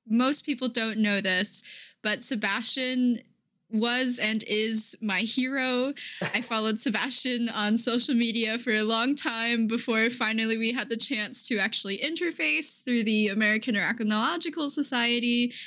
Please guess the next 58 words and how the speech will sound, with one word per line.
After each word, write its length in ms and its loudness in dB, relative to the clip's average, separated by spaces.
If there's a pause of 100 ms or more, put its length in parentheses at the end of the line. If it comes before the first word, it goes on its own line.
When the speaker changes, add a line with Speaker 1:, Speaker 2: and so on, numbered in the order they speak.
(280)
Speaker 1:
And 280 4 (400)
I 60 0
feel 180 0
like 140 0
it's 140 -2
safe 140 -2
to 100 -4
say 180 0
we're 140 -2
friends. 680 -2 (580)
Speaker 2:
I, 60 4
Speaker 1:
You 40 2 (120)
Speaker 2:
I 20 -2
Speaker 1:
can 160 0
publicly 400 -2
say 240 0
we're 160 0
Speaker 2:
I, 40 4
Speaker 1:
not 260 0
friends. 480 -2
Speaker 2:
I 80 6
think, 340 2
no, 140 10
no, 160 10
no. 120 10 (100)
You 120 6
know 120 8
what? 300 8
I'm 160 2
gonna 160 6
call, 380 2
you 80 2
know 60 4
what? 160 4
This 160 -4
is 120 -2
it. 220 2
This 140 -4
is 100 -6
the 80 -2
point. 400 4 (460)
Sorry, 640 6
E 100 0
X 140 -2
P 120 -2
people, 220 -4
you 100 -4
had 120 -4
to 60 -12
hear 120 -4
it 80 -8
first. 340 -4
Jillian 280 2
and 80 2
I 340 2
are 180 -2
not 380 -4
friends. 800 -4